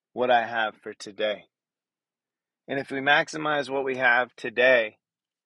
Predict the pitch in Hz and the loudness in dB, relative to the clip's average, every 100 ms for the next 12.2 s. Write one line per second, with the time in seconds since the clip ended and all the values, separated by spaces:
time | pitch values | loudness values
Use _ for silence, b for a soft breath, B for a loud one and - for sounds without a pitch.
0 | _ _ _ _ 110 123 127 135 139 139 | _ _ _ _ -12 -8 -4 -2 -4 -6
1 | 135 135 123 120 123 117 117 117 - 104 | -4 -2 -2 -6 -8 -6 -2 -4 -6 -18
2 | 104 113 117 101 101 _ _ 107 110 113 | -10 -6 -6 -8 -12 _ _ -14 -12 -4
3 | 120 120 - 127 123 120 117 117 117 117 | -2 -2 -8 -4 -2 -2 -2 -6 0 0
4 | 110 110 - 113 120 117 110 101 110 117 | 0 -6 -8 -6 -6 -8 -12 -4 0 0
5 | 104 - _ _ _ _ 123 117 131 143 | -2 -8 _ _ _ _ -10 0 4 6
6 | 156 160 143 - 135 135 117 117 - 120 | 4 2 -6 -8 -10 -10 -10 -12 -8 -10
7 | 123 127 127 123 120 107 113 120 117 101 | -10 -12 -12 -10 -8 -2 -2 -2 -4 -12
8 | - 120 110 113 123 - 120 117 98 113 | -12 -12 -6 -6 -6 -6 -4 -4 -4 -8
9 | 117 - 113 - 104 110 - 113 120 - | -10 -12 -14 -16 -16 -16 -6 -6 -6 -10
10 | 113 - 113 110 98 - 113 117 - 123 | -14 -4 0 0 0 -4 -4 -4 -6 -2
11 | 123 110 107 101 98 107 107 107 101 - | 0 0 -4 -6 -6 -6 -4 -4 -6 -4
12 | 110 104 | -4 -4